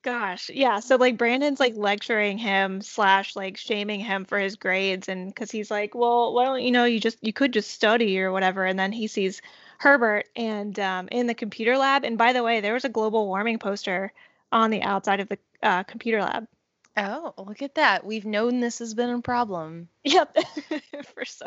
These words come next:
Speaker 1: so long. Um, but, yeah, so Steve walks in the computer lab and tries to warm up to him 'cause he thinks he's smart and he can help him and da-da-da, and he talks to him about, like, everything that he knows about computers and, and, yeah,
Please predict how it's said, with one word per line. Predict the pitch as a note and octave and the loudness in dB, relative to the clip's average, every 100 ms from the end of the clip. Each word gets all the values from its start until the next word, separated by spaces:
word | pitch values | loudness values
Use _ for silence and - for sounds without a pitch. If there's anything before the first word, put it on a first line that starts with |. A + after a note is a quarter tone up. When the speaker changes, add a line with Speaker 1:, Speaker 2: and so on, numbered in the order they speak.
| B3+ | -16
Speaker 1:
so | - - | -16 -16
long. | G#2+ - - - _ _ _ - _ - | -12 -12 -14 -18 _ _ _ -20 _ -4
Um, | A#3+ A3+ G#3 G3 G#3+ _ _ _ - | -2 0 -4 -8 -14 _ _ _ 2
but, | D#4+ A#3+ G#3 | 4 4 0
yeah, | A#3 A3 - | -2 -2 -4
so | A#3+ | -6
Steve | A3+ C4 C4 B3 - | -4 -2 -2 -4 -2
walks | A#3 A#3 B3 | 0 0 -2
in | A3 | -4
the | G3+ | -4
computer | G3+ A3 G#3 A3+ | -4 -6 -6 -4
lab | A3+ G#3+ | -2 -2
and | G#3+ G#3 - - - - | -2 -4 -8 -20 -8 4
tries | E4+ E4+ | 4 6
to | D#4 | 4
warm | C#4+ C4+ | 4 4
up | B3 B3 | 2 0
to | C4+ | 0
him | B3 B3 A#3+ | 0 0 -2
'cause | A#3 G3 | -8 -8
he | |
thinks | F#3+ A3 A#3+ | -6 -6 -6
he's | A#3+ | -8
smart | A3 G#3 G#3+ G#3 | -2 2 4 4
and | G3+ | 0
he | |
can | G#3+ | -4
help | A3+ G#3 G#3 | 0 2 2
him | G3+ G3+ G3+ | 0 0 0
and | F3+ F#3 - - _ | -2 -6 -10 -20 _
da-da-da, | A#3 A3+ G#3 G3+ G3+ | 2 4 6 6 4
and | G3 | 2
he | |
talks | A3 A3 - | -2 -2 -2
to | |
him | A3 | 0
about, | G#3 G3+ - | 4 4 4
like, | G#3 - - - | 0 -4 -4 -2
everything | G3+ G3+ G#3+ G#3 | -2 -2 -4 -4
that | G3+ F#3+ | -2 -2
he | A#3 | -2
knows | G#3+ G3+ | -2 -2
about | G#3 F#3+ | -2 -2
computers | A3 - G3+ G3 G3 G3+ G3+ G3+ | -4 -8 -6 0 0 0 -2 -6
and, | F#3 G#3+ - - - - - | -10 -10 -18 -20 -20 -16 -4
and, | A3 G3+ G3 G#3 - _ _ _ _ C#4 | -2 -2 -2 -6 -10 _ _ _ _ 0
yeah, | A3 E3+ | 4 2